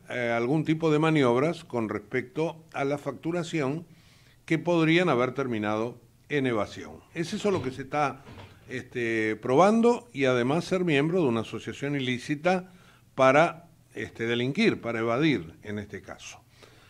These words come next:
<clears throat> Bueno, él no quiso someterse a juicio y se declaró perseguido político.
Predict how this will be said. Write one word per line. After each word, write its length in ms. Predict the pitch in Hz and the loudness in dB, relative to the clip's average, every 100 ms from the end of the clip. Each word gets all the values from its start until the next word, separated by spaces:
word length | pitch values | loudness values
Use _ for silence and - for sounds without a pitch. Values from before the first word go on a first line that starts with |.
| _ _ - | _ _ 2
<clears throat> 180 | 185 | 4
Bueno, 420 | 170 185 131 131 180 | 6 6 6 6 6
él 200 | 214 180 | 6 4
no 160 | 170 | 2
quiso 280 | 226 226 160 | 0 -2 0
someterse 540 | 139 123 117 143 - | 0 -2 -2 -2 -2
a 40 | 190 | -4
juicio 560 | - 262 - 254 254 - - - - - _ _ _ _ | 0 -2 2 0 0 -6 -20 -20 -20 -20 _ _ _ _
y 380 | 220 247 254 - _ _ _ _ _ _ _ | 0 0 0 -10 _ _ _ _ _ _ _
se 240 | - 208 | -2 2
declaró 720 | 185 180 185 190 226 247 - - _ _ _ _ _ _ | 2 2 2 4 4 2 -4 -18 _ _ _ _ _ _
perseguido 580 | 185 165 156 160 190 170 | -4 -2 -2 2 4 4
político. 600 | 135 110 101 98 - 92 | 2 0 -4 -10 -14 -18